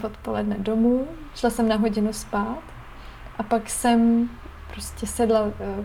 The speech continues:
ke svýmu stolu, který jsem měla po babičce. A tam jsem prostě vytáhla ty hrnečky. Tehdy jsem dělala hrnečky a malovala jsem na plecháčky.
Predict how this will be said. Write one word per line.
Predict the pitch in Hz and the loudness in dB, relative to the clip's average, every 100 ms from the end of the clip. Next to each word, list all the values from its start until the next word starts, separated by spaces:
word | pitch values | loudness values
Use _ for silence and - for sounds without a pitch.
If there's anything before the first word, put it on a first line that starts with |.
| - | -6
ke | 214 | -4
svýmu | - 226 220 | 2 4 4
stolu, | - 202 196 | 0 -2 -2
který | 208 214 | -2 -4
jsem | 208 220 | -4 0
měla | 214 196 | 0 0
po | - | -2
babičce. | 180 190 208 - - - 226 277 - - - - - - - | -4 -4 -4 -6 -8 -4 -4 -4 -10 -12 -12 -14 -14 -10 2
A | 233 233 240 254 | 6 6 4 0
tam | 240 | 0
jsem | 226 240 | 2 2
prostě | 226 214 247 | 2 2 2
vytáhla | 233 226 220 226 | 4 6 6 6
ty | 233 254 | 6 6
hrnečky. | 247 240 208 202 - - | 6 6 4 2 -4 -4
Tehdy | 208 220 220 | 0 2 2
jsem | 226 226 208 - 214 | 2 2 2 -2 0
dělala | 220 208 | 2 2
hrnečky | 233 202 196 220 - - 233 226 - | 2 2 0 0 -4 0 0 0 0
a | |
malovala | 202 208 208 208 202 202 | 0 2 4 2 0 -2
jsem | - 196 | -6 -4
na | 208 | -2
plecháčky. | 226 240 233 208 196 208 - 214 208 208 | 0 0 0 0 0 -4 -4 2 4 4